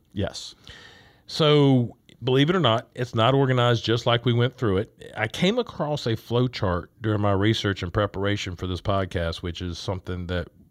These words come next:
Speaker 2: Tane and I both spent a lot of time doing. And it's, I've basically attached it to this outline, but then I used the Georgia statutes and put them in the case flow,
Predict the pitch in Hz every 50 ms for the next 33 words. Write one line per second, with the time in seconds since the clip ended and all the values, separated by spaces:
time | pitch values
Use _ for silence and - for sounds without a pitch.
0 | _ - - - 107 104 98 92 92 90 90 85 92 95 90 - - - 95 92
1 | 90 92 90 90 87 - - 92 87 82 85 95 98 90 82 - _ _ - -
2 | _ - _ _ - - _ _ _ - - 123 120 120 117 117 - - 135 123
3 | - - - - - - - - - - - - - - - 117 127 123 117 143
4 | 147 175 208 - 190 - 156 135 123 120 - - 147 147 143 - - 131 117 -
5 | 113 113 123 117 131 127 139 147 117 120 107 98 95 95 95 101 110 113 - 113
6 | 127 120 117 104 113 117 113 113 117 113 110 131 151 165 175 170 160 151 139 127
7 | 113 110 117 110 101 98 92 - 120 120 139 147 139 120 113 107 - - - 123
8 | 123 135 139 - - - 87 85 78 - - - - 104 95 - - - 170 -
9 | - 123 127 117 110 104 98 - 120 127 131 127 123 120 113 104 98 95 82 -
10 | 104 98 - - 135 135 127 - - - 87 76 65